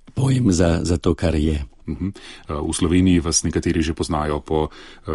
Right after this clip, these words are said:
Speaker 2: predstavi oziroma recitalu, ki ste ga pripravili na Slomškova besedila, pa tudi Prešerna ste že tudi obravnavali v svojih delih, ne?
Speaker 1: Ja, tudi svetega Pavla v Pavlevem letu.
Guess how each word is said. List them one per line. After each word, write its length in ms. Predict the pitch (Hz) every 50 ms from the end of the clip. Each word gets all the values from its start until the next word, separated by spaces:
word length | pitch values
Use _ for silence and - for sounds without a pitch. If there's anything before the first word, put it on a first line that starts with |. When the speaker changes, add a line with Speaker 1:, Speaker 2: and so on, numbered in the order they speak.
| 73 71 69
Speaker 2:
predstavi 560 | - - - - 76 - - - 85 80 80 78
oziroma 420 | 80 78 80 87 85 82 82 80
recitalu, 420 | 78 76 73 - 87 80 80 80 78
ki 100 | - -
ste 160 | - - 87
ga 80 | 78 82
pripravili 540 | - 87 82 - 80 78 76 80 82 87 85
na 80 | 82
Slomškova 720 | 82 - - 117 113 110 101 - - 82 73 73 71 65 62
besedila, 540 | - 80 78 - 85 78 87 82 78 78
pa 100 | 76 80 80
tudi 440 | - 87 82 76 82 80 80 80 78
Prešerna 640 | - - - - 85 - - 113 113 107 98 82 78
ste 240 | - - - 87 78
že 160 | 73 87 82
tudi 240 | - 101 90 90 87
obravnavali 760 | 87 80 80 87 80 80 80 82 90 92 92 92 95 87 87
v 180 | 98 - 92 90
svojih 320 | 85 - - 87 85 85 82
delih, 300 | 87 98 92 80 76 -
ne? 200 | 78 80 101 -
Speaker 1:
Ja, 260 | - 101 95 92 92
tudi 420 | 101 - - 120 107 104 95 85 87
svetega 440 | 92 - - 92 85 78 87 85 80
Pavla 400 | - - 82 87 101 110 107 92
v 120 | 82 82
Pavlevem 580 | 76 - 85 82 90 90 90 85 82 78 78 80
letu. 420 | 78 78 82 82 - - 92 87